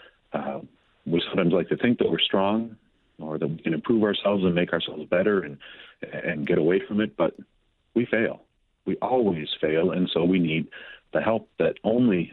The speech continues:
God gives us by his grace and by his mercy. It's like, like Jesus says in Matthew eleven, you know, "Come to me,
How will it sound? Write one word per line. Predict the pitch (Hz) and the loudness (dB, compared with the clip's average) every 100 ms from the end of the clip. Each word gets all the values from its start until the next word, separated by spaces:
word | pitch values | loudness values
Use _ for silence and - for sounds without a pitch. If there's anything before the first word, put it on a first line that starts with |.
| - | -6
God | 82 82 85 82 | 0 0 0 0
gives | 87 78 | 0 0
us | 82 - | -4 -2
by | 85 90 | -2 -2
his | 104 95 | -2 -2
grace | - 82 80 | 0 0 0
and | - | -2
by | 78 85 | -6 -2
his | 87 80 | -2 0
mercy. | 87 104 - 73 | 0 0 -2 -2
It's | 80 - | 0 0
like, | 82 - - - - - _ | -2 -4 -16 -16 -18 -20 _
like | 87 80 | 0 2
Jesus | 92 87 87 - | 2 2 0 0
says | 85 | 0
in | 87 | 2
Matthew | 85 85 - 90 | 2 0 -2 -2
eleven, | 80 90 101 80 | 0 -2 -2 -8
you | 76 | -6
know, | 76 | -6
"Come | 78 - 110 | -4 2 2
to | 107 | 2
me, | 95 82 80 - | 0 2 -2 -6